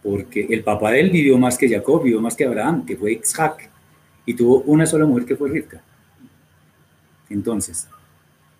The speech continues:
lo que pasa es que el Eterno aprovecha incluso nuestros errores, nuestras fallas, nuestros pecados, y aún así cumple sus propósitos. Fíjense ustedes que la generación del desierto, la primera, eran seiscientos tres mil quinientos cincuenta.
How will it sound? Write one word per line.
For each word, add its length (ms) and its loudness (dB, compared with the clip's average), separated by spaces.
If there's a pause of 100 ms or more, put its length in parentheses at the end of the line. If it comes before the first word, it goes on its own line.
(280)
lo 100 -4
que 120 2
pasa 200 2
es 100 -2
que 80 0
el 60 4
Eterno 380 2
aprovecha 680 -2
incluso 500 0
nuestros 460 0
errores, 400 2
nuestras 320 -6
fallas, 400 -2 (300)
nuestros 380 -6
pecados, 640 -2 (360)
y 80 2
aún 260 2
así 260 2
cumple 320 0
sus 140 2
propósitos. 540 0 (360)
Fíjense 280 2
ustedes 320 4
que 100 0
la 120 2
generación 500 0
del 160 2
desierto, 400 -4
la 120 -4
primera, 460 -6 (720)
eran 260 4
seiscientos 540 2
tres 180 -6
mil 180 0
quinientos 380 -2
cincuenta. 500 -2